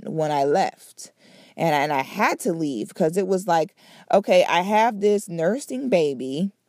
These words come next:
All right. He's three months old. I cannot have him out in germs and around all these people. It just,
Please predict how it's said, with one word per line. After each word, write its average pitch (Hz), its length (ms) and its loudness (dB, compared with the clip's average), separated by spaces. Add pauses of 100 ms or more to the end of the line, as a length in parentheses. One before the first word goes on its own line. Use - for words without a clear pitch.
(760)
All 151 180 2
right. 175 340 0
He's 196 280 -4
three 202 380 -4
months 302 340 -6
old. 151 420 2 (540)
I 247 160 4
cannot 240 560 -4
have 214 380 -2
him 254 300 -6
out 185 360 0
in 147 320 -6
germs 208 640 0
and 113 180 -6
around 160 460 0
all 131 160 0
these 110 280 -8
people. 233 520 0
It 196 220 -2
just, 185 500 -6